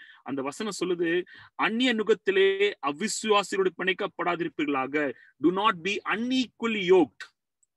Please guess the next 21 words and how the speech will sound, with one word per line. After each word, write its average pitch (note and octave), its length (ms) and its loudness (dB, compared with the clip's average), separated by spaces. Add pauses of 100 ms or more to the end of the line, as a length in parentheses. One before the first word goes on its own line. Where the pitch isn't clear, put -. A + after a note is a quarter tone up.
(760)
together F3+ 400 0
with E3+ 160 -4 (140)
unbelievers. F3 760 -2 (840)
இது - 80 -8
வந்து A#3+ 160 -6
instruction, A3 600 -4
இது D#3 140 -2
ஒரு, G3 200 2 (420)
ஒரு, D3+ 440 0
ஒரு C#3+ 140 -2
ஸ்-, - 260 -8
ஒரு C#3 200 -4 (340)
கட்டளை, A3 580 0
ஒரு D#3 240 0
warning, F#3+ 760 -2
ஒரு D#3+ 200 -2
admonition F3+ 640 -4
வந்து E3+ 140 -6
வேதத்துல D3+ 340 -4
கொடுக்குது. C3 380 -6 (280)
"What F#3 180 -2